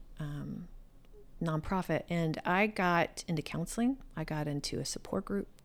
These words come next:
with other caregivers. I got into exercise and nutrition classes, and I just was gently, lovingly. I was given community. Um, and I was just really encouraged that, you know what, when this is over,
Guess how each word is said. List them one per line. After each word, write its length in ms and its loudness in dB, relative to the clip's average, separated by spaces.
with 140 -2
other 240 -8
caregivers. 640 -2
I 80 -2
got 220 -2
into 260 -4
exercise 640 -2
and 80 -6
nutrition 500 -4
classes, 680 -2
and 520 0
I 500 2
just 460 -4
was 240 -2
gently, 480 4
lovingly. 800 2
I 80 0
was 140 0
given 260 0
community. 720 0
Um, 420 2
and 140 0
I 100 2
was 200 0
just 240 0
really 260 6
encouraged 580 2
that, 140 0
you 80 4
know 140 4
what, 180 2
when 140 4
this 200 2
is 180 0
over, 640 2